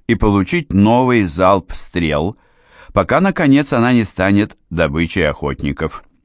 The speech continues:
Её вытаскивают на мелкое место, пододвигают под неё кориал, вычерпывают попавшую вместе с рыбой воду и с ликованием возвращаются в селение.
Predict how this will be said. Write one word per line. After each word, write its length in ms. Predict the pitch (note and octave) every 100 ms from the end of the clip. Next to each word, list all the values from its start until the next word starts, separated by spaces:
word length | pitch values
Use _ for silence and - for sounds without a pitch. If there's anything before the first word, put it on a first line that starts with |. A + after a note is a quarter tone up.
| _ _ _
Её 300 | G2+ A2 A#2+
вытаскивают 960 | A#2 A#2 A#2+ A#2 - G#2 G#2 F#2+ G2 -
на 160 | F2
мелкое 520 | E2+ F2 D#2+ - D2+ C#2
место, 500 | C#2 D#2+ - F#2 - _ _ _ _ _
пододвигают 760 | G#2+ A2+ B2 D3 C3 E3+ D3+ -
под 220 | A#2+ F#2+
неё 360 | A2 A2 A#2+
кориал, 720 | G#2+ - E2+ D2+ C#2+ D2+ G2 - _ _ _ _ -
вычерпывают 880 | G2 B2+ - F3 - D3+ C#3 C3+ B2+
попавшую 640 | A#2 G2+ A#2 G2+ G2+ G2
вместе 460 | F#2 G2+ F#2 - F2
с 80 | -
рыбой 340 | F2+ D#2+ D2+
воду 460 | D2 F3 E3+ D#3 D3+ _ _ _
и 120 | - A#2
с 100 | -
ликованием 840 | A2+ - F#2 B2+ D#3+ D3+ C#3+ C3+
возвращаются 960 | G2+ F#2 E2+ D2+ - F2 F#2 E2 G2 F#2+
в 60 |
селение. 760 | - F#2 E2 C#2+ C#2 C#2 A1 G1+